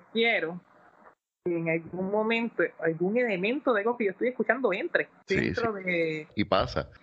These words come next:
Speaker 1: Porque entonces tú dices como que, "Ah, es que mira, te copiaste de este". No, no, o sea, nada que ver. Por ejemplo, unos meses anterior a la grabación, yo estaba escuchando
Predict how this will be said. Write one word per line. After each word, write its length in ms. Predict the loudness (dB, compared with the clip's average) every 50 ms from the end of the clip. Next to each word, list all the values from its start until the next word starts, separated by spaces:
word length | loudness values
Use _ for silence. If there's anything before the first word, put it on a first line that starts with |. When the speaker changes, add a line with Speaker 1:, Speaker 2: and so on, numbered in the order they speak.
| -4 0
Speaker 1:
Porque 240 | 0 0 2 2 0
entonces 280 | 0 0 0 0 0 0
tú 60 | 0
dices 180 | 0 0 0
como 200 | 0 0 0 0
que, 160 | 0 0 2 2
"Ah, 360 | 2 2 2 0 0 0 -2 -2
es 100 | -2 -2
que 160 | -2 -2 -2
mira, 260 | 0 0 0 0 0
te 120 | 0 -2
copiaste 380 | -2 -2 -2 -2 -2 -2 -2 -2
de 180 | 0 0 0 0
este". 260 | 0 -2 -2 -2 -2
No, 460 | 0 0 0 2 2 2 0 0 -2 -6 -20 -20 -20 -20 -16 -6 -2
no, 240 | 2 2 2 2 0 -2 -8 -8 -6
o 80 | -4 0
sea, 220 | 2 2 2 2
nada 340 | 0 2 2 2 2 2 0
que 120 | 0 2
ver. 220 | 2 2 0 0 -4 _ -4
Por 180 | 0 0 0
ejemplo, 640 | 0 0 -2 -2 -2 0 0 0 2 2 0 -2 -4 -10 _ _ -2
unos 320 | 0 2 2 0 0 0
meses 400 | 0 0 0 2 0 -2 0 2 2
anterior 720 | 2 2 2 0 0 0 2 2 2 2 2 2 0 -2 -6 -12 -10 -2
a 100 | 0 2 2
la 100 | 2 2
grabación, 580 | 2 0 2 2 0 -2 -2 -2 -2 -2 0
yo 80 | -2 -2
estaba 220 | 0 0 0 0
escuchando 680 | 0 0 -2 -4 -4 -4 -10 -16 -14 -8 -4 -4 -4 -4